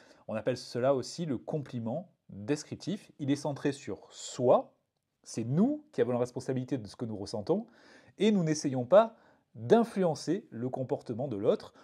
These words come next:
parce que nous sommes simplement en train de témoigner de ce que nous ressentons. Et c'est une grosse différence. C'est une grosse différence, et c'est surtout un énorme tremblement de terre pour nous tous, qui sommes biberonnés aux jugements, aux compliments, aux félicitations depuis que nous sommes nés.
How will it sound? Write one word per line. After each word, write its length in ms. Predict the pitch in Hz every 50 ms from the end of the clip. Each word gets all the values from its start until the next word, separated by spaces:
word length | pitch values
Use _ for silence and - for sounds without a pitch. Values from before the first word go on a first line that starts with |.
| - _ _ _
parce 200 | 139 123 - -
que 100 | - 180
nous 140 | 190 180 139
sommes 200 | - - 123 107
simplement 400 | - 151 127 135 131 131 139 120
en 60 | 104
train 220 | 98 - 143 143 135
de 140 | 113 104
témoigner 560 | 92 - _ - 185 156 135 113 104 101 135 165
de 140 | 139 110
ce 180 | 107 - - 156
que 140 | 151 - 117
nous 220 | 107 123 147 180 - _ _ _ -
ressentons. 760 | - 95 92 98 101 110 135 135 - 127 107 - - 87 - _ _ _ _ _
Et 80 | - 214
c'est 240 | - - 208 - -
une 120 | 139 123
grosse 380 | 110 - - - 190 208 175 143
différence. 640 | 143 143 - - 147 131 131 123 110 - - _ _ - - - - _
C'est 220 | - - 311 302 -
une 100 | 190 160
grosse 240 | 160 180 262 226
différence, 560 | 190 214 - - 170 165 208 254 262 - - -
et 60 | 156 131
c'est 120 | - 160
surtout 320 | 151 - 151 - - 240
un 200 | 208 135 127 175
énorme 640 | 240 262 262 233 226 240 254 269 269 240 190 160 156 151
tremblement 500 | - - 208 202 180 175 170 180 202 185
de 120 | 147 143
terre 280 | 139 - 196 214 - -
pour 200 | _ - 135 135
nous 140 | 135 151 156
tous, 380 | - 226 247 262 254 - - - - - - _
qui 120 | - 185
sommes 360 | - - 240 233 190 160 156
biberonnés 800 | 165 247 285 254 214 190 175 214 220 202 185 185 202 247 - - _ _ _ _ _ _ _ _ -
aux 140 | 143 147 151
jugements, 720 | 151 175 214 202 165 180 170 180 202 233 226 202 - 147
aux 180 | 160 160 - -
compliments, 800 | _ - 254 247 220 220 - 214 208 190 202 208 214 220 190 160
aux 80 | 170 165
félicitations 1040 | 160 - - 214 226 190 202 190 - - 185 - 185 180 170 - - 202 208 208 180
depuis 300 | 131 135 131 - 180 165
que 80 | 165
nous 80 | 147 135
sommes 400 | 131 - - 123 117 117 117 131
nés. 240 | 156 196 226 226